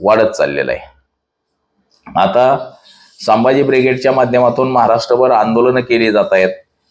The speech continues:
परंतु या आंदोलनाची कितपत दखल घेऊन या आरोपींवरती कारवाई, अ,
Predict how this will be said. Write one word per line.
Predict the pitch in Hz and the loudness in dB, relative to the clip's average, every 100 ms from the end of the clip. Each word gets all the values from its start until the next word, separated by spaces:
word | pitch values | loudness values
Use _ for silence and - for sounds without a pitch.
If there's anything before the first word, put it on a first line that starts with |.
| _ | _
परंतु | 107 113 113 | 0 0 2
या | 131 117 | 2 2
आंदोलनाची | 101 101 123 131 123 113 117 | 2 2 2 2 0 -2 -4
कितपत | 117 - 120 110 | -6 -2 -4 -2
दखल | 110 - 113 | -2 0 -2
घेऊन | 104 107 113 | 0 0 2
या | 107 104 101 101 | 2 2 0 0
आरोपींवरती | 101 101 107 101 98 98 107 107 - _ _ - | 0 0 0 2 0 0 -2 -2 -10 _ _ 0
कारवाई, | 98 107 113 113 - _ _ - | 2 4 2 -2 -10 _ _ -2
अ, | 98 | 0